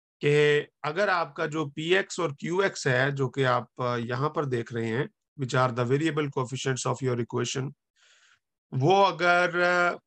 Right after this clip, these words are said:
एनालिटिक फंक्शन होंगे, तो इसका मतलब होगा कि उन्हें किसी पावर सीरीज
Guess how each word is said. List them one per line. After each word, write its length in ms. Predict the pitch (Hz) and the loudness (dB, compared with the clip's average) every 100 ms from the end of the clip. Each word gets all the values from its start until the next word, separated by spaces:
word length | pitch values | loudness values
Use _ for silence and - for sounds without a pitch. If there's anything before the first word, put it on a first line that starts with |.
| _ _ _ _ 156 | _ _ _ _ 0
एनालिटिक 560 | 151 147 170 233 220 | 2 2 2 0 -2
फंक्शन 380 | - 156 143 156 | -4 -6 -4 -4
होंगे, 540 | 131 127 123 123 143 185 _ _ _ _ _ _ | -2 -2 -2 -2 -4 -6 _ _ _ _ _ _
तो 80 | 151 | -2
इसका 200 | 143 175 | 0 0
मतलब 280 | 156 170 156 | 0 0 2
होगा 260 | 143 156 | 2 2
कि 100 | 165 | 0
उन्हें 300 | 170 147 156 | -4 -4 -4
किसी 340 | 147 147 165 170 | -6 -8 -6 -4
पावर 360 | 143 147 180 | 2 4 4
सीरीज 600 | 156 151 147 151 147 - | 0 0 0 -2 -4 -8